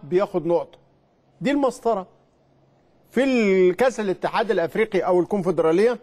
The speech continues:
البطل بياخد أربعة، الوصيف بياخد تلاتة، الخاسر في نصف النهائي بياخد اتنين، والخاسر في دور الثمانية بياخد نقطة. كاس السوبر ليها نقطة واحدة،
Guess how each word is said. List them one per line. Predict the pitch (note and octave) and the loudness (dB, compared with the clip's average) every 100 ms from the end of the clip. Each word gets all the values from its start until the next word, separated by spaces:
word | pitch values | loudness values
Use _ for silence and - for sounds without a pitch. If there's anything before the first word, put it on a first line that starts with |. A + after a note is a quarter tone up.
| _ _ _ _ _ _ - | _ _ _ _ _ _ -6
البطل | G#3 F3+ B3+ A3+ F#3 | -2 -2 -2 -2 -2
بياخد | G3 G#3+ G3 E3 | -2 -2 -2 -2
أربعة، | C3+ G#3 A#3+ A#3+ _ _ _ - | -2 -2 -2 -4 _ _ _ -4
الوصيف | A#3 A#3 G3+ A#3 G3+ | 0 0 -2 -4 -4
بياخد | E3+ G#3 G3+ F#3 | 0 0 0 -4
تلاتة، | - F#3 G#3+ G#3+ G#3+ F#3+ - _ - | -2 0 2 0 -2 -4 -8 _ -8
الخاسر | - - B3 C4+ A3 | -8 -2 0 0 -2
في | D#3+ F#3+ | -2 -2
نصف | A3+ - | -4 -4
النهائي | F#3 F#3 G#3+ | -2 0 2
بياخد | F#3 G#3+ G3 F3 | 2 0 0 -4
اتنين، | - G3+ G3+ F#3+ - _ _ _ - | -4 -2 0 -2 -8 _ _ _ -6
والخاسر | D#3+ G#3 A3 E3+ - G#3+ - G3 | 0 2 2 -2 0 -2 0 -6
في | - | -4
دور | E3+ G#3 F#3+ | -2 0 0
الثمانية | F#3+ E3+ F#3+ G3 G3+ | -2 -2 0 0 -2
بياخد | D#3+ D#3+ D#3+ F#3 - F#3 | -2 0 2 0 0 -2
نقطة. | F#3 F#3 - - _ _ _ _ _ _ _ _ - | -2 -2 -4 -18 _ _ _ _ _ _ _ _ -2
كاس | A#3+ A3+ | -2 -2
السوبر | G3+ - B3+ C#4 C#4 - _ _ _ _ _ _ | -4 0 0 2 -2 -4 _ _ _ _ _ _
ليها | A#3 B3+ G#3 | -2 0 0
نقطة | A3+ G#3+ F#3+ | -2 -4 0
واحدة، | G3+ G3+ G3 G3+ | 0 0 -2 -4